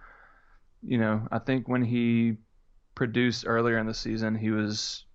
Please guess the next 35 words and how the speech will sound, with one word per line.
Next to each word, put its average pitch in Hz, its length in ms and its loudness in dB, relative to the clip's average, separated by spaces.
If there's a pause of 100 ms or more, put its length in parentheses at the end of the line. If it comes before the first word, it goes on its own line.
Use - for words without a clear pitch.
picking 113 280 0
up 107 160 0
a 107 60 -6
couple 107 320 -4
of 104 100 -4
assists, 110 720 -2 (800)
um, 104 420 -4 (160)
here 113 200 -2
and 107 140 0
there, 107 280 2
which 104 240 -6
he's 110 160 -6
capable 113 560 -2
of, 107 320 0
but 107 320 0 (1120)
I 110 40 -6
don't 104 120 -4
know. 104 160 -4
I 101 60 0
don't, 113 240 -2
I 117 60 -2
don't 113 220 -2
feel 117 140 -2
like 110 140 -2
he's 110 680 -4
worthy 113 320 0
of 110 160 0
a, 113 40 2
uh, 113 440 -2 (300)
nearly 117 300 0
seven 117 380 0
thousand 113 340 -2
dollar 110 220 0
price 110 360 -4
tag. 110 320 -2